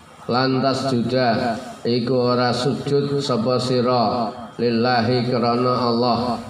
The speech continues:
sajdatan kelawan sak sujudan. Setiap kali Anda bersujud kepada Allah, illa rafa'a, kejaba ngangkat,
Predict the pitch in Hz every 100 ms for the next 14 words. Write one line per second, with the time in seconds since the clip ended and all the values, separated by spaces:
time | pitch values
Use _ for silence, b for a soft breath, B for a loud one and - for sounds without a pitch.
0 | - - - 165 160 - 113 123 110 127
1 | 117 107 107 117 113 117 117 117 113 117
2 | 151 - 143 113 120 92 117 139 214 156
3 | 208 - - - - - - - - -
4 | - - - - - - 113 110 120 117
5 | 117 113 113 113 113 113 110 107 104 107
6 | 110 101 110 175 165 - 156 156 156 -
7 | - 113 113 98 95 95 92 87 92 139
8 | 170 139 - - - - - - - -
9 | - - - - 156 151 143 139 131 135
10 | 143 143 139 143 143 131 147 139 - 123
11 | 110 123 139 131 113 127 139 131 139 143
12 | - 139